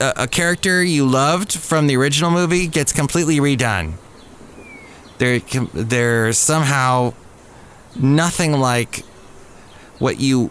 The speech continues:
thought, what you, oh, maybe they'll just redo it and they'll keep certain elements of that original character that I loved oh so much. Nope. Completely redone. For the times,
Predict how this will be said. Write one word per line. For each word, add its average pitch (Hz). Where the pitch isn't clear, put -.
thought, 143
what 123
you, 101
oh, 196
maybe 190
they'll 160
just 139
redo 135
it -
and 123
they'll 117
keep -
certain 123
elements 127
of 113
that 117
original 113
character 113
that 107
I 107
loved 107
oh 110
so 113
much. 107
Nope. 180
Completely 180
redone. 110
For 147
the 147
times, 107